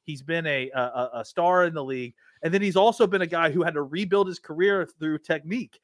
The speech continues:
And, and, and when you have to do that, you really, really understand the ins and outs on how to attack an offensive tackle, the ins and outs on how to do what you need to do to kind of gain leverage and run game and pass game. And it's, it's just like what we talked about with Al Harris, right?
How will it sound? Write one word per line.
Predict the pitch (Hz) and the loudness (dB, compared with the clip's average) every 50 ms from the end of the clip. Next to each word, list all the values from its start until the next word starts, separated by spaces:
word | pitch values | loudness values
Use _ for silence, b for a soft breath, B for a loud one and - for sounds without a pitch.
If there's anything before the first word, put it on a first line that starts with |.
| b b b | b b b
And, | - 165 160 156 151 - | -8 -8 -8 -8 -6 -4
and, | 160 156 156 151 | -4 -4 -4 -2
and | - 160 156 156 | -4 -4 -2 -2
when | 165 165 | -2 -2
you | 175 170 | 0 2
have | - 202 220 220 - | 2 2 2 0 -2
to | 180 | -8
do | 160 170 202 196 | -8 -6 -4 0
that, | 226 233 214 180 170 - | 2 2 2 0 -2 -4
you | 165 160 151 | -8 -10 -10
really, | 147 151 160 196 233 254 254 240 214 214 202 | -10 -8 -6 -4 -4 -2 -4 -4 -4 -4 -4
really | 185 180 202 214 220 196 190 185 | -4 -4 -4 -4 -4 -4 -4 -4
understand | 180 180 180 175 170 151 - - 180 180 190 180 151 135 131 127 - _ _ _ _ _ _ _ | -4 -4 -4 -4 -8 -10 -10 -10 -8 -6 -4 -4 -4 -4 -6 -8 -14 _ _ _ _ _ _ _
the | 139 151 160 180 | -4 -2 0 0
ins | 190 170 | 0 0
and | 175 160 | 0 2
outs | 165 175 170 - | 2 2 0 0
on | 165 139 | -4 -4
how | - 156 151 | -2 0 2
to | 147 | 2
attack | 131 123 - - 151 156 - | 0 0 -2 -2 -2 -2 -2
an | 175 | -2
offensive | 156 156 160 156 - 156 - 147 | -2 -2 -2 -4 -6 -12 -14 -8
tackle, | - - 156 151 160 160 - 170 | -2 0 0 0 0 -2 -4 -6
the | 143 135 135 | -6 -6 -6
ins | 143 147 143 | -6 -6 -4
and | 143 143 | -2 0
outs | 143 147 147 143 - | 0 0 0 -2 -4
on | - 135 131 | -6 -6 -6
how | 123 131 139 131 131 127 - | -4 -2 0 0 0 0 -2
to | - - 139 127 123 120 110 113 b b b b b 127 | -6 -6 -6 -4 -4 -4 -6 -8 b b b b b -4
do | 117 147 170 | -2 0 4
what | 180 180 170 175 - | 4 4 2 2 -2
you | 165 | -6
need | 160 160 | -6 -6
to | 151 143 | -6 -4
do | 131 147 151 147 | 0 0 0 0
to | 143 | 0
kind | - - 147 131 | -2 -4 -4 -4
of | 123 113 | -6 -6
gain | - 143 135 143 156 151 | -6 -6 -4 -2 -2 0
leverage | 139 147 147 147 143 151 147 147 139 131 | 4 4 6 6 4 2 -2 -2 -2 -6
and | 127 117 113 | -10 -6 -4
run | 127 143 156 151 | -4 -4 -4 -4
game | 143 151 147 147 143 131 | -6 -6 -6 -6 -8 -10
and | 117 117 | -8 -4
pass | - 147 151 156 | -2 -2 -2 -2
game. | - - 151 147 147 139 b b b b b b | -2 -6 -8 -8 -8 -10 b b b b b b
And | 156 156 160 | -6 -2 -2
it's, | 160 147 - - - | -2 -4 -4 -6 -10
it's | 147 135 - | -12 -12 -10
just | - 147 - - | -12 -8 -4 -2
like | 160 - | -2 -2
what | 165 | -2
we | 151 151 | -4 -4
talked | - 170 160 165 | -2 -2 -2 0
about | - 165 160 | 0 0 0
with | 160 - | 2 2
Al | 165 160 160 | 0 0 0
Harris, | 143 160 185 196 143 117 - - - | 0 0 2 2 0 0 -2 -2 0
right? | 135 135 143 | 0 0 0